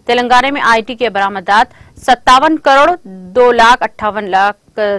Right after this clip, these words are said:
थे और ये दो हज़ार बाईस तेईस में बढ़कर दो करोड़ इकतालीस लाख दो सौ पचहत्तर करोड़ हो गए हैं।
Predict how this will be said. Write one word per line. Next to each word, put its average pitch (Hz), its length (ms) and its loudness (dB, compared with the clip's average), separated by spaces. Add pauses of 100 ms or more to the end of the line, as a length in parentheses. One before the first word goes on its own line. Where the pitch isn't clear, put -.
(140)
थे 269 220 -4
और 208 360 -4 (460)
ये 247 360 0 (840)
दो 254 180 2
हज़ार 277 340 2
बाईस 247 380 2
तेईस 247 380 0
में 233 220 -6
बढ़कर 240 440 0 (720)
दो 269 220 4
करोड़ 320 340 2 (200)
इकतालीस 247 540 0
लाख 269 360 2 (160)
दो 240 200 2
सौ 240 180 -4
पचहत्तर 220 540 -4
करोड़ 202 320 -4 (160)
हो 196 140 -12
गए 175 180 -10
हैं। 190 200 -16